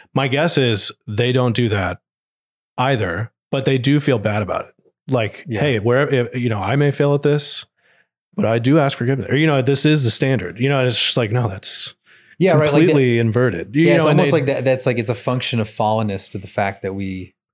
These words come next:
Speaker 1: prefer our
Speaker 2: we
Speaker 1: own.
Speaker 2: prefer our own kids.
Speaker 1: Yeah.
Speaker 2: Yeah, and, and that we like it here more than other places, or that we feel
Speaker 1: <laughs> Right.
Speaker 2: more comfortable here than there. I mean, so, and, and my, yeah, like, my point is just, no, that's good. I mean, th-, there can be bad versions of it. Like, you could, you could love your kids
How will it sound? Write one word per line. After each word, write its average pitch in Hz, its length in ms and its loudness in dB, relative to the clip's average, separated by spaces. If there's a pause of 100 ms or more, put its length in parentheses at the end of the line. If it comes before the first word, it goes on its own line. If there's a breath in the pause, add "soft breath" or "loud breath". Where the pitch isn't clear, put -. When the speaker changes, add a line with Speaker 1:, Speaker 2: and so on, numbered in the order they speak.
(120)
Speaker 1:
prefer 113 380 -2
our 101 100 -2
Speaker 2:
we 113 100 2
Speaker 1:
own. - 40 -10
Speaker 2:
prefer 110 320 -2
our 101 60 -2
own 92 80 -4
kids. - 560 -12
Speaker 1:
Yeah. 101 180 0
Speaker 2:
Yeah, 104 240 0
and, 101 300 -6
and 101 100 -8
that 101 120 -4
we 104 240 -4
like 104 280 -4
it 104 60 -6
here 104 300 -6
more 98 180 -4
than 98 100 -8
other 92 180 -10
places, - 680 -10
or 104 100 -4
that 107 100 -2
we 107 80 -2
feel - 240 -2
Speaker 1:
<laughs> - 0 -
Right. 110 80 0
Speaker 2:
more 110 200 2
comfortable 110 380 -4
here 101 400 -6
than 95 140 -12
there. 95 360 -8
I 95 40 -18
mean, 95 200 -16
so, 98 320 -4 (800 loud breath)
and, 131 120 0
and 143 160 0
my, 143 200 0
yeah, 127 300 0
like, 110 180 -2
my 110 120 0
point 113 280 -2
is 107 100 -4
just, - 220 -4
no, 117 240 -2
that's 101 160 -6
good. - 360 -4
I 107 40 -8
mean, 135 140 0
th-, 135 100 0
there 147 100 0
can 165 160 -2
be 160 80 2
bad 139 320 0
versions 143 320 0
of 98 80 -2
it. 95 40 -4
Like, 98 160 -2
you 120 100 -4
could, 127 300 -4
you 117 120 -6
could 131 180 -2
love 113 360 0
your 120 120 -2
kids 120 440 -2